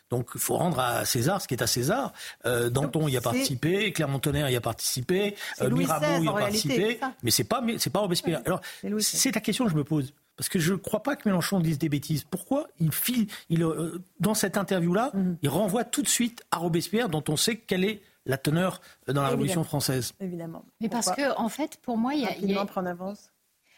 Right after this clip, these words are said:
Speaker 3: À partir du moment où vous expliquez, vous ne portez pas de modèle de société, vous n'avez même pas de discours permettant de vous projeter dans l'avenir.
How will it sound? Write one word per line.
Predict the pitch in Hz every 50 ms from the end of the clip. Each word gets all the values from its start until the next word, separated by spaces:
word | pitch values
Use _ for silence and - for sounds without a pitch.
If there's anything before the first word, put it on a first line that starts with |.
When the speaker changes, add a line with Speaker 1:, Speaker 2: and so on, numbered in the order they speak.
| _ _ -
Speaker 3:
À | 240
partir | - - 302 302 - - - 349 311
du | 254 262 262
moment | 254 240 240 233 226 208 202 196 180 - -
où | 233
vous | 214 202 214 233 226 220
expliquez, | 233 254 - - - - - - 233 - - - 277 285 262
vous | 240 233
ne | 220
portez | 214 233 220 - - 233
pas | 220 - 277 277
de | 240
modèle | 226 220 208 202 226 226 202
de | 208 202
société, | - - 220 196 - - 214 - - 214 202
vous | 175 175
n'avez | 175 165 160 180
même | 185 196 202 208 -
pas | - 220 202
de | 180 180 180
discours | 170 160 214 233 - - - - 302 294 -
permettant | - 214 180 190 196 196 - 247 233
de | 208
vous | 208 180
projeter | - - 214 208 - - - 226
dans | 208 190 190
l'avenir. | 185 185 180 175 175 180